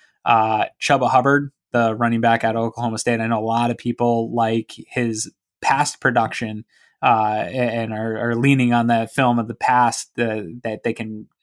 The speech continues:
have a reclamation of that past success in college. But I, he's a bit of one that I'm not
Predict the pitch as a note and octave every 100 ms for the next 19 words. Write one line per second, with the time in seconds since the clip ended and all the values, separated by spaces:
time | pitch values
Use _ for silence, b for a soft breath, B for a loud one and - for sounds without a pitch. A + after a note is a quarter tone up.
0 | - C3 A#2+ A2 B2+ B2+ C#3 C3 C3+ B2+
1 | A#2+ B2 A2+ A2 - C3 C3 A#2+ - A2+
2 | B2 A2+ A2 A2 A2 A2 A2+ A2 G#2 B
3 | B B B _ - - - - F3 D#3
4 | D3 C3 C#3 C3+ B2 B2+ C3 B2+ B2 A#2+
5 | B2 A#2